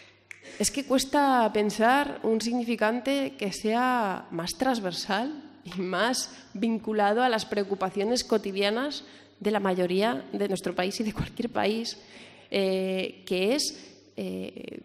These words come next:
la situación de nuestra familia y el poder tener una familia, más aún en un país, en un contexto de recortes brutal como los que hemos tenido,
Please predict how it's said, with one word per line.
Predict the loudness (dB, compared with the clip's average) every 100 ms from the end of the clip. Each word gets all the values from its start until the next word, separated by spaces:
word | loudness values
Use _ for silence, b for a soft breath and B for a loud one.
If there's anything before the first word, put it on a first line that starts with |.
| -16 -4
la | -2
situación | -2 -4 -4 -2
de | 0
nuestra | 0 0 -2
familia | -4 -2 -2 0 -2 -4 0
y | 2
el | 2
poder | 2 0 2
tener | 2 2
una | 2 0
familia, | 0 0 -2
más | 2 4 6 6
aún | 4 4 2 0
en | 2
un | 2
país, | 2 2 2 -2 -4
en | -2
un | 0
contexto | -2 -2 -2 0
de | 0
recortes | 0 0 2 2 2 -2 -2 B B B
brutal | 2 4 6 4 2
como | 2 -2 0
los | -2 -2
que | 0
hemos | 0 0
tenido, | 0 2 2